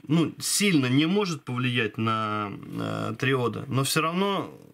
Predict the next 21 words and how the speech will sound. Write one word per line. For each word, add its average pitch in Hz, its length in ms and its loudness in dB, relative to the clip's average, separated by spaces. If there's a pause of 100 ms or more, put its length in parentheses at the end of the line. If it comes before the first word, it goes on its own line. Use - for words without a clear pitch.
(1080)
как 135 200 -4
показывает 135 480 -2
практика, 170 400 -2
если 120 200 -4
такую 139 320 -2
переделанную 110 760 0
лампу 107 300 -2
ставить 104 440 -4
на, 110 340 -2 (840)
э, 101 240 -2
в - 60 -10
какие-нибудь 117 560 -2 (600)
хайгейн 127 440 0
аппараты, 143 500 -2 (240)
возможно 139 540 2
несущественное 120 1040 0
увеличение 113 500 0
фона. 104 340 -8 (1160)
На 131 120 0
чистом 190 400 0
звуке 165 480 2